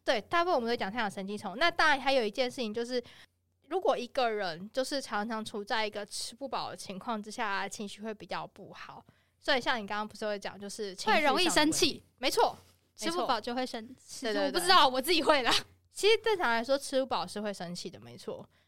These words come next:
Speaker 1: 那所以其实他也，像有刚刚讲，他其实也掌管某一种情绪，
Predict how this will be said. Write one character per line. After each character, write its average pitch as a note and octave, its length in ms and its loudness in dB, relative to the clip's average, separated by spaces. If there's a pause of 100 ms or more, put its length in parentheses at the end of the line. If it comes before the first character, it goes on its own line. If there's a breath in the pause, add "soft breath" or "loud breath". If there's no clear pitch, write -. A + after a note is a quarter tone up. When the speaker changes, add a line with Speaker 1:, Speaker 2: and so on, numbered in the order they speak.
(160)
Speaker 1:
那 G#3 240 0
所 D#4+ 180 2
以 D4+ 80 0
其 C4 140 -6
实 A#3+ 60 -6
他 B3 180 0
也， A3+ 240 -2 (200)
像 C#4 200 2
有 G#3+ 180 0
刚 G#3+ 160 -2
刚 A3 160 -4
讲， G#3+ 120 -6
他 G#3+ 80 -6
其 A3+ 180 -10
实 A3 60 -6
也 G#3 100 -6
掌 G3+ 220 -8
管 F#3 200 -8 (120)
某 G3+ 200 -8
一 A#3 40 -8
种 G3+ 260 -6
情 F3 260 -14
绪， G3 320 -14